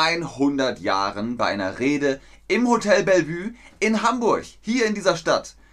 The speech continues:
Schönes Hotel übrigens, immer noch. Magnus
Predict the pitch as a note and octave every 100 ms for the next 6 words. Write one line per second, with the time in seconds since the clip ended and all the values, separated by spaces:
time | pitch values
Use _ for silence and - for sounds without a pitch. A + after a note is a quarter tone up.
0 | - - - - - F3 G3+ G3 E3 C#3+
1 | A2+ G2+ G2 F#2+ B2 - - D3+ A2+ G2+
2 | D3+ - - - - _ - - - A2
3 | D#3+ F3+ D#3+ D3 C3+ -